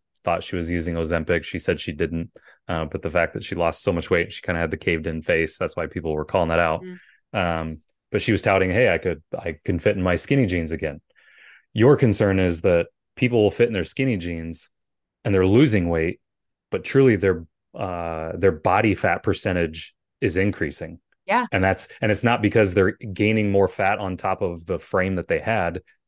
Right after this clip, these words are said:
Speaker 1: It's that they're losing muscle.
Speaker 2: Yeah.
Speaker 1: And that's,
Speaker 2: It's a,
Speaker 1: that's
Speaker 2: and,
Speaker 1: gonna
Speaker 2: you know,
Speaker 1: create frailties sooner.
Speaker 2: Yeah, we call it skinny fat.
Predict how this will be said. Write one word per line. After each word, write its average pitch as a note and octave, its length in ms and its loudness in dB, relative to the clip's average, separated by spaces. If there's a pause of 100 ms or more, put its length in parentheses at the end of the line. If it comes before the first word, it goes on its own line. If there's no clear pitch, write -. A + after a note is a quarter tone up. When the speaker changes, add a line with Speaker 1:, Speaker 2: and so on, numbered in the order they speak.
Speaker 1:
It's - 180 -6
that F#2 160 2
they're G#2 160 6
losing F2+ 540 2
muscle. E2+ 540 -2 (600)
Speaker 2:
Yeah. E3 260 -6 (220)
Speaker 1:
And G2+ 140 -2
that's, F#2 120 0
Speaker 2:
It's F#2 80 -4
a, G2+ 40 0
Speaker 1:
that's G2+ 140 4
Speaker 2:
and, - 60 2
Speaker 1:
gonna G2+ 80 2
Speaker 2:
you G#2 60 4
know, G2 60 4
Speaker 1:
create G2 200 2
frailties F#2 600 0
sooner. D#2 360 -6 (600)
Speaker 2:
Yeah, G#3 200 -2
we G3+ 80 -4
call G#3 160 0
it - 60 -4
skinny G#3 240 -6
fat. D#3 300 -4